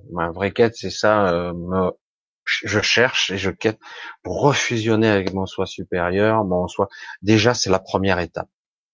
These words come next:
Après, il y a d'autres intrications plus hautes jusqu'à la source. Mais mon but est de, de vraiment, pour l'instant, de vivre mon incarnation avec mes,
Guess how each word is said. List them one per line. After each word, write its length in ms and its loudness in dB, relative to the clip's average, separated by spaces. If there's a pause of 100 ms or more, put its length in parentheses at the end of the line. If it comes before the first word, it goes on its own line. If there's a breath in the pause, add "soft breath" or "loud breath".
(160)
Après, 400 2
il 200 0
y 40 2
a 100 4
d'autres 340 2
intrications 720 -6
plus 220 -2
hautes 340 0
jusqu'à 360 -2
la 100 2
source. 420 -2 (400 loud breath)
Mais 360 4 (440)
mon 200 2
but 380 0
est 140 0
de, 440 2 (640)
de 240 -4
vraiment, 720 0
pour 160 0
l'instant, 580 -2 (380 loud breath)
de 120 -4
vivre 440 -4
mon 180 0
incarnation 720 -4
avec 580 4
mes, 340 2